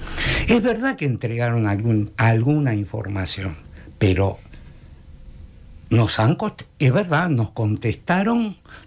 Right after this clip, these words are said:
todos los, las solicitudes de acceso a la información, pero hay que dar los contenidos, porque me anotan, por ejemplo, que me contestaron, ¿no? ¿Por qué? Porque me dieron la respuesta,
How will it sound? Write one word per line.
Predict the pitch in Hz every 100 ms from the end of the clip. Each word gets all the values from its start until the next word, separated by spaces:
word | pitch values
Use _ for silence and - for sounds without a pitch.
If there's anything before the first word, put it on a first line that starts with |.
| -
todos | 165 156 190 208
los, | 175 - 135 - - -
las | 135 113 92
solicitudes | - 107 107 - 98 - 135 160 180
de | 127
acceso | 101 85 104 92 139
a |
la | 160
información, | 185 135 110 - - 95 - - - -
pero | 131 117 113 - - - - -
hay | 113
que | 113
dar | 202 226
los | 247
contenidos, | 147 113 95 143 220 226 113 82 - _ _ - -
porque | - 113 143 135
me | 147 165 -
anotan, | 117 165 233 254 139 110 107
por | - 113
ejemplo, | 117 123 98 87 139 - - - - -
que | 147 147 139
me | 127 135
contestaron, | 131 131 131 143 - 190 135 123 170 - - _ _ _ - - - -
¿no? | 139 202 - - - _ - - - - - - -
¿Por | - 117
qué? | - 135
Porque | 104 101
me | 104
dieron | 135 226
la | 165
respuesta, | 107 98 170 180 - 214 -